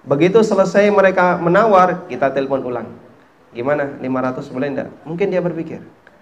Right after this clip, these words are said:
"Sejak Anda telepon sampai sekarang, belum pernah ada yang menawar lebih tinggi." Akhirnya dilepas, "Ya sudahlah, lima ratus." Model transaksi seperti ini disebut jual beli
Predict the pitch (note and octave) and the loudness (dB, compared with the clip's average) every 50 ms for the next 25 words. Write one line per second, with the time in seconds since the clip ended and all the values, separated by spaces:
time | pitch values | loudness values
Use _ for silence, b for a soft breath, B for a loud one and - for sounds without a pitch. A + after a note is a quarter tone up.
0 | b b b b - - C#3+ - D#3 C3+ C#3+ D3 C#3 C3+ C3 D#3+ D#3+ D#3+ E3 F3 | b b b b -12 -12 -8 -4 -2 -2 -2 0 0 0 0 -2 -2 -2 -2 -2
1 | E3 E3 D#3 D3 D3 C3 - - - C#3 B2+ A#2 G#2+ G#2 A2 A#2 A#2 B2 C3 C3 | -2 -2 -4 -4 -6 -6 -8 -6 -4 -4 -4 -4 -4 -8 -10 -10 -8 -4 -4 -4
2 | C3 C3 C#3+ C#3+ E3 E3 - - C#3+ C3+ B2+ C3 C#3 D#3+ F3 F3+ F3+ - - - | -4 -4 -4 -4 -4 -4 -4 -4 -6 -4 -2 -2 0 0 -2 -4 -6 -10 -14 -8
3 | - D3+ D3 D3+ D3+ D3+ D#3 D3+ D3 C#3 C#3+ F3 F3+ E3 C#3+ B2+ C3+ E3 F3+ - | -4 -4 -2 -2 -4 -4 -4 -4 -2 -2 -2 -2 -2 -2 -2 -2 -2 -2 -4 -6
4 | - - - - - _ - - - B2+ A2+ A2 A2 A2+ A2+ - - - - _ | -10 -18 -20 -20 -20 _ -20 -16 -14 -14 -12 -12 -14 -16 -18 -20 -20 -20 -18 _
5 | - B2+ - C#3 C#3 C#3+ D#3 D#3+ F3 E3+ - - - - B2+ A#2+ - - G#2 - | -14 -12 -10 -8 -6 -4 -4 -4 -6 -6 -10 -14 -14 -12 -10 -10 -10 -10 -14 -18
6 | - - A#2+ A#2+ C3+ C#3+ D#3+ E3 E3 E3 D#3 - E3 - B2 A#2+ A#2 A2 G#2+ G#2+ | -14 -12 -12 -10 -8 -6 -6 -6 -6 -8 -10 -14 -18 -16 -16 -16 -14 -14 -16 -18
7 | G#2+ - G#2 - _ _ _ _ _ _ _ b b b b b b b b b | -18 -20 -20 -20 _ _ _ _ _ _ _ b b b b b b b b b
8 | b - C3 B2+ C3 D3+ D3+ D#3 D#3 D#3 C#3+ C#3+ C#3+ - D3+ C#3+ - D3 B2 D#3 | b -8 -6 -4 -2 0 0 0 0 -2 -2 -2 -4 -6 -8 -8 -8 -10 -10 -8
9 | - C#3 C3+ C3 B2+ A#2 A2+ C#3 D#3 D3 C3 - - A#2 A2+ C3+ D3 C#3+ - - | -6 -6 -6 -4 -6 -6 -6 -4 -6 -6 -6 -8 -10 -8 -8 -8 -8 -8 -10 -10
10 | B2+ B2 A#2 A2+ A2 - A2+ A2 B2+ - | -6 -4 -4 -4 -4 -4 -6 -6 -6 -6